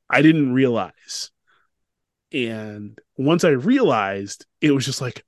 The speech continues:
"Oh, okay. That explains the helplessness and the sadness." Well, not all of it. I mean, that's, some of that's just kind of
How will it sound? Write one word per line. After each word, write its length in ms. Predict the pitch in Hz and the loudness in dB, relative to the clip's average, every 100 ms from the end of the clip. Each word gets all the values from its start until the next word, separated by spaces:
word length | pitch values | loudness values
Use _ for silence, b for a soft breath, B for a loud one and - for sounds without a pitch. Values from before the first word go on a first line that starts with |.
| _ - | _ -10
"Oh, 840 | 120 139 147 156 139 117 104 98 _ | -6 -4 0 2 2 2 -4 -10 _
okay. 640 | 123 143 - 107 104 101 - b b b _ 127 | -8 -8 -8 -8 -8 -8 -12 b b b _ -4
That 180 | 123 | -2
explains 1000 | 143 - - 143 131 123 120 117 - - _ _ - | -2 -4 -2 0 0 0 -4 -4 -8 -10 _ _ -16
the 60 | 110 | -8
helplessness 880 | 127 107 117 - 113 104 - - - _ - | -6 -6 -6 -8 -10 -10 -12 -14 -16 _ -12
and 140 | 110 | -10
the 60 | 110 | -8
sadness." 680 | - 117 104 95 107 95 - B B B | -6 -4 -6 -8 -12 -12 -16 B B B
Well, 80 | 208 | 2
not 140 | 214 | 4
all 200 | 156 139 | 2 2
of 80 | 95 | 0
it. 100 | 92 - | -8 -4
I 60 | 127 | 0
mean, 140 | 123 | 0
that's, 200 | 127 - | 0 -2
some 160 | 160 143 | -2 0
of 60 | |
that's 220 | 117 95 | 0 -2
just 200 | - - | -6 -8
kind 300 | - - 110 | -10 -8 -8
of 160 | 92 | -10